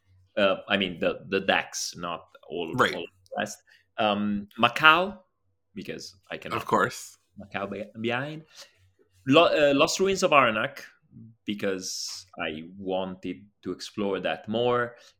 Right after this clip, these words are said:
Speaker 1: and, uh, Small World, because it's a game that is in that average level between something more complicated and just the, and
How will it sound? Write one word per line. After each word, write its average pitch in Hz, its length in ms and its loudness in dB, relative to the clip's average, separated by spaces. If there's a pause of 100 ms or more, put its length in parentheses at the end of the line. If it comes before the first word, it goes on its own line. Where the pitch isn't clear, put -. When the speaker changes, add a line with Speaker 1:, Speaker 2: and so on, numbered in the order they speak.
(120)
Speaker 1:
and, 123 460 0
uh, 110 220 4
Small 120 360 2
World, 90 420 -2
because 87 260 -10
it's - 140 -14
a 85 40 -8
game 87 220 -8
that 87 160 -8
is 90 360 -6 (500)
in 92 420 -6
that 90 220 -6
average 92 800 0 (140)
level 87 440 0
between 85 480 -6
something 87 360 -4
more 87 160 -6
complicated 87 680 -8
and 82 180 -10
just - 280 -6
the, 82 320 -6 (680)
and 135 360 4